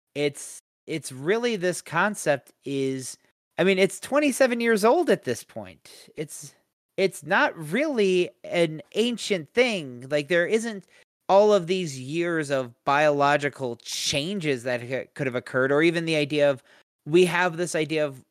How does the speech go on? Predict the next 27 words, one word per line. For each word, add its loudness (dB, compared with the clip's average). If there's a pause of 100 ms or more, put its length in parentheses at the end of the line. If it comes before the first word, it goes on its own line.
(340)
with -4
Loch, 2 (120)
like, -2
with -10
the -2
Loch -2
Ness -10
Monster. -2 (400)
It's -4
this -4
concept 0
that 0
we -8
had -4
this -6
creature -2
that -4
existed, -10 (720)
and -2 (460)
there 2
was -2
not -2
really 0
a -6 (400)
description -2
of 0
it, -2